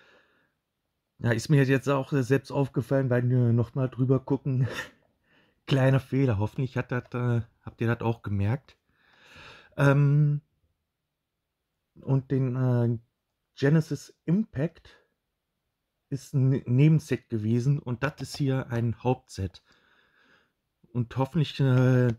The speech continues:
ziehe ich hier diesen Arceus, göttlicher Arceus. Da ist nämlich die beliebteste Karte dann aus dem Set. Naja, hatten ja vielleicht der hier auch, diesen Rebellions-Exis-Drachen. <clears throat>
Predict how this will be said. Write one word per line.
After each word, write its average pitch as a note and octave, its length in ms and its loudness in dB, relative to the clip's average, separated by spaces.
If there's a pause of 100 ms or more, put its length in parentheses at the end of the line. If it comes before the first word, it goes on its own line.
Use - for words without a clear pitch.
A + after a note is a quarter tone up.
(140)
ziehe B2+ 280 -8
ich C3+ 220 -8
hier C3+ 420 0
diesen A#2+ 580 0 (380)
Arceus, A3+ 720 -6 (420)
göttlicher D3+ 520 -6
Arceus. B3 640 -6 (680)
Da C3 100 -8
ist D3 180 -2
nämlich D3+ 280 4
die C#3 300 -4 (500)
beliebteste C3+ 520 -4
Karte B2+ 380 -2
dann G#2+ 340 -2 (100)
aus A2+ 200 -10
dem A2+ 220 -4
Set. - 400 -6 (1000)
Naja, A2 160 -6
hatten A#2 180 -6
ja A2+ 100 2
vielleicht A2+ 340 -4
der A#2 100 0
hier G#2+ 180 0
auch, F#2 300 -2 (500)
diesen G#2 520 0
Rebellions-Exis-Drachen. A2 1400 -2
<clears throat> - 1600 0